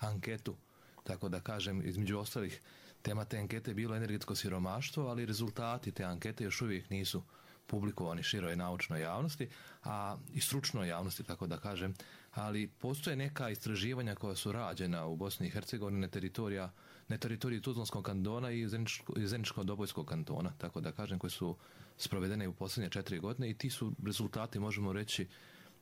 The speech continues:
blago poražavajući. Naime, recimo, konkretno u Tuzlanskom kantonu ustanovljeno da čak četrdeset tri posto domaćinstava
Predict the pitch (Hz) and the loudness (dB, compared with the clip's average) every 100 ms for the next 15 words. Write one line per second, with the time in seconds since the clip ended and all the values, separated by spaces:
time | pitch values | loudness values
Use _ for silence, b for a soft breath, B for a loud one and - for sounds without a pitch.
0 | - - 107 117 98 95 101 98 95 95 | -4 0 2 2 0 -2 0 0 2 2
1 | 95 98 85 - 85 B B B B 98 | 2 0 0 0 -2 B B B B 0
2 | 107 104 101 85 101 110 - 110 107 98 | 2 2 2 2 0 0 0 0 0 0
3 | 113 117 98 110 110 117 95 98 92 107 | -2 -2 0 0 0 0 0 0 0 0
4 | 110 92 104 113 101 95 131 127 - - | 0 0 0 2 2 2 0 -2 -2 0
5 | 95 127 - 104 - 98 - 113 - 92 | 0 0 0 -2 -2 -2 0 -2 0 0
6 | 92 87 - 127 87 - 87 117 | 2 2 0 0 0 0 0 0